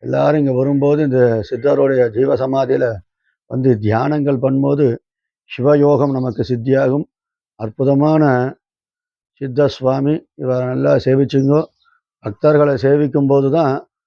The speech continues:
பகவானுடைய அனுகிரகம் நமக்கு பரிபூர்ணமா கிடைக்கும். அப்பேற்பட்ட சித்தருடைய ஸ்தலம் இது. எல்லாரும் இந்த சித்தமூர்த்தியை வணங்கி எல்லாருடைய அனுகிரகத்தை பெறுமாறு கேட்டுக்கிறோம்.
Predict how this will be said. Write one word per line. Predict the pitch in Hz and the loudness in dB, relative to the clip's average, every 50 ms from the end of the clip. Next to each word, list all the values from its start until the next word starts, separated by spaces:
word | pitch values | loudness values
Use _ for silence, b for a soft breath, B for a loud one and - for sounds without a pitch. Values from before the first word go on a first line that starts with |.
| _ _ _ _ _ | _ _ _ _ _
பகவானுடைய | 107 101 117 117 127 139 147 151 151 151 147 143 135 131 127 | -6 -4 -2 -2 0 0 0 0 -2 -2 -2 -2 -2 -2 -4
அனுகிரகம் | 127 123 139 139 127 151 143 135 165 156 | -4 -4 -2 -2 0 0 2 2 0 0
நமக்கு | 147 131 127 123 120 104 - | 0 0 0 -2 -4 -4 -6
பரிபூர்ணமா | - 117 127 127 135 143 143 143 143 143 143 143 123 | -8 -8 -8 -6 -4 -4 -4 -2 -2 -2 -4 -4 -4
கிடைக்கும். | 123 120 120 120 - 135 143 175 - _ _ _ _ _ _ _ _ _ _ _ - | -4 -6 -6 -6 -8 -12 -18 -18 -18 _ _ _ _ _ _ _ _ _ _ _ -12
அப்பேற்பட்ட | 113 123 110 - 143 143 139 139 123 139 127 123 143 135 | -12 -8 -2 0 2 2 2 2 0 0 0 2 2 2
சித்தருடைய | 120 - 131 123 117 131 143 143 143 139 135 143 139 127 120 113 107 107 - - _ _ _ _ _ _ _ _ _ | 0 0 -4 -4 -2 0 0 0 0 0 0 0 0 0 0 -2 -4 -6 -10 -16 _ _ _ _ _ _ _ _ _
ஸ்தலம் | _ _ _ 127 127 139 139 139 | _ _ _ -6 -6 -4 -4 -2
இது. | 139 127 143 156 175 - _ _ _ _ _ _ _ _ _ | -2 0 0 -2 -2 -4 _ _ _ _ _ _ _ _ _
எல்லாரும் | 117 120 135 139 143 143 143 151 147 | -8 -6 -4 -2 -2 0 0 0 0
இந்த | 139 135 | 0 -2
சித்தமூர்த்தியை | 117 - 131 123 120 143 143 139 139 135 117 - 135 127 | -2 -2 -2 0 0 0 0 0 -2 -4 -4 -6 -6 -6
வணங்கி | 120 113 117 127 143 139 127 143 131 113 | -4 -4 -4 -4 -2 0 0 0 0 0
எல்லாருடைய | 117 120 117 123 127 139 143 143 143 143 135 135 135 135 139 135 117 104 98 - _ _ _ _ _ _ _ _ _ _ _ | -2 -4 -4 -2 0 0 2 0 0 -2 -4 -4 -4 -4 -4 -4 -4 -6 -10 -14 _ _ _ _ _ _ _ _ _ _ _
அனுகிரகத்தை | 110 110 127 147 135 135 151 135 147 123 139 131 | -8 -6 -4 0 0 2 2 2 0 0 0 -2
பெறுமாறு | 117 131 127 127 131 131 131 123 | -2 -2 -2 -2 -2 -2 0 0
கேட்டுக்கிறோம். | 120 120 123 123 131 143 165 | 0 0 0 0 0 -2 -4